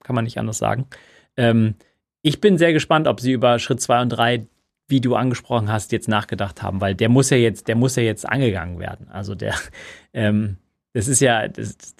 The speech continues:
die, die erste Runde ist raus und jemand, der ein neues Telefon hat, der hat keine Wahl, der bekommt I O S sechsundzwanzig. Ähm, und da, da muss es ja irgendwie,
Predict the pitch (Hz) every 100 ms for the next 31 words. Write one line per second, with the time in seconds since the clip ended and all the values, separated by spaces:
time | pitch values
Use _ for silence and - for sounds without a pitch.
0 | - - - 104 104 110 123 127 117 127
1 | 117 107 110 185 - - 123 110 - _
2 | _ 127 131 117 120 113 110 117 123 139
3 | 143 123 127 127 - 98 120 - 123 113
4 | - - 123 147 123 104 - 127 - 131
5 | 127 131 143 - 139 131 160 _ _ _
6 | _ _ 123 120 117 117 - 123 113 110
7 | 98 92 - - 117 117 131 131 123 120
8 | 110 101 104 104